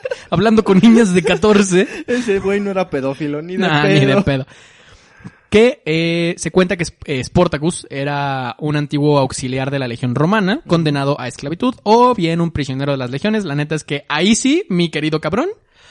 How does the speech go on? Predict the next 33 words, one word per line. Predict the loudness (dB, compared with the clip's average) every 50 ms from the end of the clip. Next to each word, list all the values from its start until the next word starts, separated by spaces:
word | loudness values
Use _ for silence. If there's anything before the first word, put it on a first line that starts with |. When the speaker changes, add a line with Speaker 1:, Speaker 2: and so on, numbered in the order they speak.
| _ _ _
Speaker 1:
los | 0 2 2 2
registros | 0 -2 -4 -6 -4 -4 -4
de | -4 -4
esa | -6 -6 -6
época | -6 -6 -6 -6 -8
son | -10 -8 -8 -6
muy | -6 -6 -6 -8 -8
confusos. | -8 -10 -10 -10 -12 -16 -20 -20 -20 -20 -20 -20
Speaker 2:
El | -20 -18
chiste | -18 -18 -18 -18 -18
es | -16 -14
que | -10 -10
ahí | -8 -8
andaba, | -8 -8 -10 -12 -12 -12
Speaker 1:
Ahí | -8 -6 -4 -2 0
Speaker 2:
valiendo | 0 0
Speaker 1:
andaba | 2 2 2 2 2 2
Speaker 2:
pito. | 0 0
Speaker 1:
de, | -2 -4 -4 -6 -8
de | -10 -10 -12 -12
prisionero. | -12 -12 -12 -10 -8 -8 -10 -10 -10 -12 -16 -18 -20 -20 _ _ _ _ _ _ _ _ _ _ _ _ _ _ _ _ -8
Eh, | -6 -4 -2 -2 -4 -4
hay | -4 -2
ciertas | 0 0 0 0 0 0 2
dudas | 2 2 2
también | 2 0 -2 -2
sobre | -2 -2 -2 -2
la | -2 -4
nacionalidad | -4 -4 -4 -4 -4 -2 -2 0 0 0
de | 0 -2
Sportacus, | -2 0 0 0 0 0 -2 0 0 0 0 -2 -6
ya | -6 -6 -6 -6
que | -4 -4 -4 -2 -2 -4 -6 -8 _ _